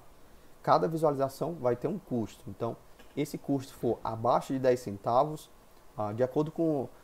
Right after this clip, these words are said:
o tanto de anúncio que a gente já fez aqui, a gente tem mais ou menos uma média aí de mercado de leilão de visualização de anúncio. Então, abaixo de dez centavos é show de bola. É, as-, entre dez e quinze centavos,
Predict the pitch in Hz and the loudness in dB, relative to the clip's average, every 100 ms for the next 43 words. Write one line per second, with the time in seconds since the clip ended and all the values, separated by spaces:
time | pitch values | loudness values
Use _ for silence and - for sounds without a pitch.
0 | - 117 - 165 185 147 156 139 - 135 | -16 -14 0 2 2 2 2 2 -2 -4
1 | 131 117 - 113 101 - 143 135 139 143 | 2 0 2 -2 -2 -4 -4 -4 -4 -2
2 | 139 131 127 127 143 135 123 135 123 127 | -2 -2 -2 -2 -2 0 0 2 2 0
3 | - - - - - 127 135 131 - 117 | -2 -18 -20 -14 -6 -2 -2 2 8 8
4 | 123 123 135 131 117 131 - - 120 113 | 8 4 4 4 4 2 -6 -8 -6 2
5 | 127 117 117 - 123 147 120 95 - 107 | 4 4 2 2 0 0 0 -6 -8 0
6 | 131 - - - - - - - - - | 0 -2 -18 -20 -20 -20 -20 -20 -20 -20
7 | 139 123 110 117 123 131 120 - 110 110 | -10 0 6 6 6 4 4 2 0 4
8 | 113 120 - 113 - 131 127 131 113 117 | 4 2 0 0 2 0 0 2 6 8
9 | 104 90 - - - - - - - - | 6 0 -14 -20 -20 -20 -20 -20 -20 -4
10 | 120 117 120 113 - 147 160 - - - | 2 6 6 6 4 2 2 -6 -8 -8
11 | - - - - 202 170 170 156 196 220 | -10 -12 -4 0 2 2 6 10 10 8
12 | - - - 165 - - 180 208 190 - | 4 -14 -2 -2 -2 -4 0 2 0 2
13 | 143 120 - 120 139 143 107 92 - - | 0 0 6 10 10 10 6 -6 -12 -20